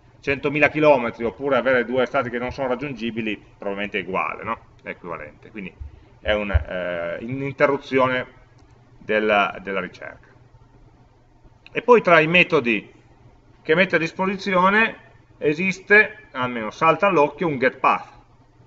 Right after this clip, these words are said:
E un get path length che mi dà, beh, get path length mi dice già la lunghezza del cammino e il get path mi dà il cammino trovato.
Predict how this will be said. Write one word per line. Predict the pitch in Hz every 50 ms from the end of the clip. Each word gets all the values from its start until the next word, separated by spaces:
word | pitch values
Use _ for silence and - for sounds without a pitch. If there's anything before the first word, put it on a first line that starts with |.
| _ _ _ _ _ _ _ _ - _ _ _ _ - - - - _ _ _ _ _ _ _ _ _ _ _ _ _ _ _ _ _ _ _ _ _ _ -
E | 156
un | 147 151
get | 131 143 143 -
path | - 127 - -
length | 139 139 127 120 117 117 - - 170 - - - - _ _ _ _ _ _ _ _ _ _ -
che | - 135 131
mi | 156 165
dà, | 143 127 123 139 160 - - - - - _ _ _ _ _ _ _ _ _
beh, | - 98 92 92
get | 110 120 120
path | - 143 147
length | 165 185 208 214 175
mi | 165 151
dice | 143 131 143 143
già | 117 131 139 135
la | 135 131
lunghezza | 131 131 127 123 135 131 - 135 131
del | 120 -
cammino | - 117 113 113 101 90 80 80 - - _ _ _ _ _ _ _ _ _ _ _ _ _ _ _ _ _ _ - - - _ _ _
e | - 123 127
il | 123
get | 120 185 143 -
path | - 143 139 160 196 - 202 214 208 139 -
mi | 135 135 143 151
dà | 143 151 143 139 151 - - - - - - _ _ _ _ _ _ _ _ _ _ _ _ _ _
il | - 170 -
cammino | - 170 151 139 139 139 135 127
trovato. | 107 123 117 107 101 90 87 - - 110 101 - _ _